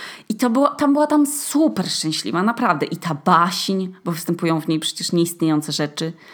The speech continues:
jak krokodyle, które sprzątają łazienkę, to ta baśń dobiegła końca, a królewna miała odtąd masę siana i oszczędności, bo mia-, umiała dysponować pieniędzmi i pojechała se za nie na sto wycieczek zagranicznych,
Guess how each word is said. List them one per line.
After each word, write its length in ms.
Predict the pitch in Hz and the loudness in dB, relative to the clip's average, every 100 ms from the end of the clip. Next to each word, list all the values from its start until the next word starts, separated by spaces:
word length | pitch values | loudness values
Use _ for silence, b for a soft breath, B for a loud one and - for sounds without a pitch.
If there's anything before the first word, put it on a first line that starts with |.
| B B - | B B -4
jak 340 | 160 - - 180 - _ _ _ - - | -4 -4 -18 -18 -20 _ _ _ -14 -2
krokodyle, 520 | 180 185 170 180 151 | -2 0 0 2 2
które 500 | - - 156 151 151 113 175 | -2 -4 0 0 0 -2 -4
sprzątają 420 | - 170 185 160 | -2 0 2 2
łazienkę, 560 | 156 156 185 185 214 202 220 294 254 214 | 2 2 2 2 -2 -2 -10 -8 -6 -6
to 140 | - 190 | 0 2
ta 160 | 208 | 2
baśń 500 | 196 185 214 - 185 | 4 4 2 0 -2
dobiegła 380 | 175 175 202 185 | 0 2 2 2
końca, 460 | - 156 139 165 - | 2 0 0 -4 -4
a 80 | 180 | -4
królewna 540 | - 180 262 285 262 | 0 2 2 2 2
miała 280 | 226 185 - | 2 0 -2
odtąd 420 | 220 - 202 214 | -4 0 -2 2
masę 420 | 247 302 - 302 | 4 4 2 0
siana 500 | - 220 160 147 143 - | 2 2 4 2 -2 -6
i 100 | - | -4
oszczędności, 880 | 208 - 202 185 156 156 - 147 151 | -4 2 0 4 2 0 -2 -2 0
bo 280 | 185 196 220 | 2 0 0
mia-, 160 | 269 | -2
umiała 280 | - 339 359 | 2 4 4
dysponować 460 | 311 - 311 311 320 | 2 2 4 2 2
pieniędzmi 540 | 311 294 262 175 147 | 2 4 4 4 0
i 40 | - | 0
pojechała 460 | 151 131 302 294 | -2 2 2 2
se 120 | 220 | 2
za 140 | 196 196 | 2 2
nie 160 | 180 | 4
na 120 | 156 147 | 2 -2
sto 320 | - - 277 | -6 -2 0
wycieczek 400 | 269 208 190 175 | 2 0 -2 -2
zagranicznych, 640 | 170 170 160 151 160 156 | -2 0 0 0 -2 -4